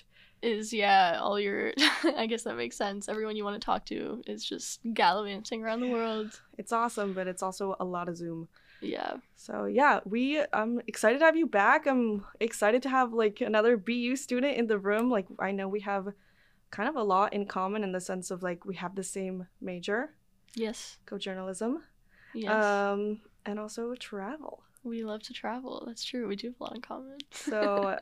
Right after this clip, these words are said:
Speaker 2: I don't know. At this point, like, I think we're, we're on different ends of a similar path of, like,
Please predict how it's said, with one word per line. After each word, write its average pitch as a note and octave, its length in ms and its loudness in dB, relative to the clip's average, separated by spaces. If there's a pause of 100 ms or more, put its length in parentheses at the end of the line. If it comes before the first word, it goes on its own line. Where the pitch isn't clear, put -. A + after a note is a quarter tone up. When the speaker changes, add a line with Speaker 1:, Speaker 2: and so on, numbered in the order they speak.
Speaker 2:
I A3 80 4
don't B3+ 100 0
know. G#3+ 100 2
At F#3+ 160 0
this A#3+ 180 0
point, B3 360 0
like, F#3+ 440 -4
I G#3 60 -4
think A3 260 -2
we're, F#3+ 440 2
we're G3+ 120 0
on G3 140 0
different A3 360 -2
ends G#3 280 0
of F#3 140 -4
a F3+ 100 -4
similar G3+ 460 -2
path G3 460 0
of, E3+ 160 -8
like, E3 360 -4